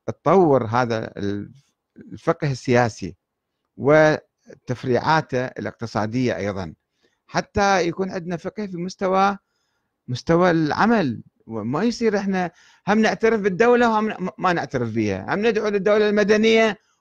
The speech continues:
ونقول الدولة المدنية ما عندها شرعية وإحنا عندنا شرعية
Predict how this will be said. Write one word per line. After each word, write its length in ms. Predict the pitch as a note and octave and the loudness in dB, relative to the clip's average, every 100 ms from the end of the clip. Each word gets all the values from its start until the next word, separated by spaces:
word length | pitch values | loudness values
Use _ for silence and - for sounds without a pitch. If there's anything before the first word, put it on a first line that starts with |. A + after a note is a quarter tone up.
| _ | _
ونقول 320 | D3+ E3 G3+ | -4 2 4
الدولة 360 | F#3+ - E3 F3 | 4 2 -2 0
المدنية 440 | D3 D3 D3+ F3 | 0 0 0 0
ما 140 | D3+ D3 | 0 0
عندها 220 | F3 E3+ | -2 -4
شرعية 400 | D#3 D3+ D3 E3 | -4 -4 0 0
وإحنا 400 | D#3 G3+ G#3 E3+ | 2 0 0 -4
عندنا 240 | D3 D3 C#3+ | -6 -8 -10
شرعية 640 | C#3 C#3 D3+ D#3+ D#3 | -8 -8 -4 -2 -2